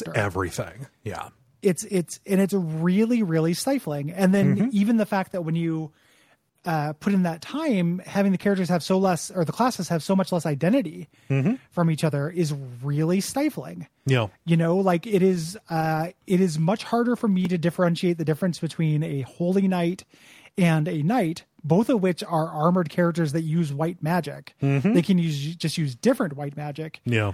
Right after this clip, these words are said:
Speaker 1: versus, like, a mediator and an oracle.
Speaker 2: Yes.
Speaker 1: You know, or something like that. Like, things that just very clearly, or a dancer and a ninja.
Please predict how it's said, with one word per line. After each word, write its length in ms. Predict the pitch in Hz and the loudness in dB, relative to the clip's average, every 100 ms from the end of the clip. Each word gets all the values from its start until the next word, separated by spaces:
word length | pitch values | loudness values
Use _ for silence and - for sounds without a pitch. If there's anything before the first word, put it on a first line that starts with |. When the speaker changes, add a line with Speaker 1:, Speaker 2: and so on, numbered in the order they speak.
| - | -6
Speaker 1:
versus, 500 | 165 196 214 208 165 | 0 2 4 2 2
like, 140 | 170 - | 0 0
a 100 | 160 | 2
mediator 800 | 160 175 180 175 160 160 156 165 | 2 2 2 2 2 2 0 -2
and 200 | 151 139 | -2 -2
an 100 | 147 | -4
oracle. 640 | 151 143 131 - 165 139 _ _ | -4 -2 -4 -8 -14 -16 _ _
Speaker 2:
Yes. 460 | 123 - - - - | -4 -4 -4 -4 0
Speaker 1:
You 80 | 180 | 2
know, 120 | 175 165 | 4 2
or 120 | 160 | 2
something 280 | 190 165 156 | 0 0 0
like 160 | 147 | 0
that. 220 | 160 156 | -2 -4
Like, 140 | 165 151 | -6 -2
things 220 | 202 202 | 0 2
that 80 | 185 | 0
just 180 | 175 170 | -4 -4
very 520 | 165 208 240 214 - - - _ | -2 0 0 -2 -4 -14 -20 _
clearly, 440 | - 349 339 156 180 | -4 0 2 2 4
or 160 | 180 | 4
a 100 | 180 | 4
dancer 600 | 147 - 165 185 - 180 | 0 0 2 2 0 0
and 120 | 160 143 | 2 2
a 180 | 143 139 156 | 0 0 -4
ninja. 140 | 139 | -10